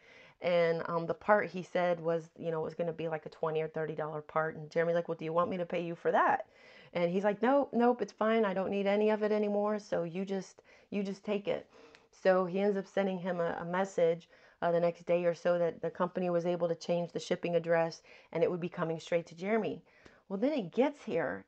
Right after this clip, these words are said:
and it turns out he did not purchase the very basic part he had told Jeremy he did. He purchased the upgraded one that was a couple hundred dollars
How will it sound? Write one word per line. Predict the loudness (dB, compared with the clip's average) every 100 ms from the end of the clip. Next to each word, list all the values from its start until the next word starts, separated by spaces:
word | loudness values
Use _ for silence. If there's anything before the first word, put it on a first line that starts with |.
| _ _ -2
and | -2
it | -2
turns | -4 -2 0 2
out | 2 2
he | -2 -2
did | 0
not | 0 -2 -6
purchase | 2 4 4 -2 -4 -6 -12 -20 -8
the | -4 -2
very | 2 2 2
basic | 0 4 4 4 2 2
part | 0 0 0
he | -4
had | -6
told | 2 6 6 4
Jeremy | 0 0 0 -2
he | -2
did. | 0 -2 -4 -10 -20 -8
He | -6
purchased | 0 0 0 -4 -8
the | -10 -2
upgraded | -2 -2 2 2 2 -4
one | -4 -2
that | -4
was | -6
a | -10
couple | -6 -4 -2
hundred | -2 -4 -6 -8
dollars | -10 -10 -12